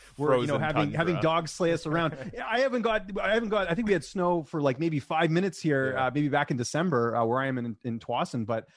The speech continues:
Speaker 1: um, in general, like, it doesn't snow here that much. So, but yeah, when it comes to desserts, I like, I like 'em cold, to the point of where I'll just give you my strategy, Shaq. Like, if we have dinner, if I'm at my grandparents' house,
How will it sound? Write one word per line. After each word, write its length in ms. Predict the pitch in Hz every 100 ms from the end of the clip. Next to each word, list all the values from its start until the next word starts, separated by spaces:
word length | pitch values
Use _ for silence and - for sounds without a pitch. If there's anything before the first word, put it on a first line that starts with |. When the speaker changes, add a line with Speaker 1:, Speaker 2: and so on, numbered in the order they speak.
| - -
Speaker 1:
um, 220 | 127 131
in 120 | 127
general, 420 | 117 147 170 127
like, 200 | 120 117
it 60 | 123
doesn't 220 | 156 214
snow 200 | - 202
here 120 | 180
that 160 | 110 101
much. 320 | 104 - -
So, 380 | 131 113 117 110
but 140 | 143 175
yeah, 180 | 156
when 140 | 117 139
it 80 | 135
comes 160 | 185
to 60 | 185
desserts, 460 | 165 147 160 - - _ _
I 100 | 123
like, 280 | 135 135 -
I 40 | 123
like 200 | 127 120
'em 100 | 110
cold, 280 | 139 117 131
to 60 |
the 120 | 165
point 260 | 156 208 247
of 80 | 196
where 260 | 214 160
I'll 60 | 147
just 220 | 175 180
give 120 | -
you 80 | 170
my 120 | 156
strategy, 440 | 135 - 120 143 160
Shaq. 260 | - 160 156
Like, 120 | 120
if 40 |
we 160 | 123 208
have 220 | 226 185
dinner, 180 | 143 147
if 100 | 110
I'm 140 | 151
at 60 | 185
my 80 | 165
grandparents' 480 | 135 135 123 110 -
house, 180 | 107